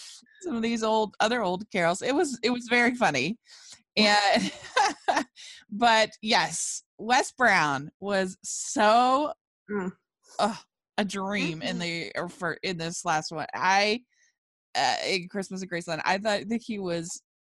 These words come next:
Speaker 1: just so smoldering <laughs> the whole time. I was like,
Speaker 2: <laughs>
Speaker 1: "That's great." And I liked her friend. I thought she was cute. And the little girl was cute. I enjoyed it.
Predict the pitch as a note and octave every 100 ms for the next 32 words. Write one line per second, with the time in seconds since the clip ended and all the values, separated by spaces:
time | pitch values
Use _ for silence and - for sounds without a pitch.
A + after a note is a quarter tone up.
0 | _ F#3 F3 - - _ _ _ _ _
1 | _ _ _ _ - A3 G3 G3 F#3+ F3+
2 | _ _ _ _ - G#3 F#3 D#3 B2 A#2
3 | D3+ A3 - - - - - F#4+ E4 C4+
4 | A#3+ - D4 D#4+ - B3 A3+ - _ _
5 | - A3+ D#3+ - _ - - - C#4+ E4
6 | C5 B4+ - G#4+ - B3 C4 C4+ C#4+ C4
7 | B3+ B3 C#4 C4 B3 - C#4 C4+ C4 C4
8 | C4 B3+ - _ _ _ _ - G3+ G3
9 | G3 F#3+ F3 F3+ D#4 D4 C#4 B3 - C#4
10 | C4 B3+ B3+ B3+ - - _ _ - E4+
11 | C5+ A#4 C#4 C#4+ C#4 A#3+ -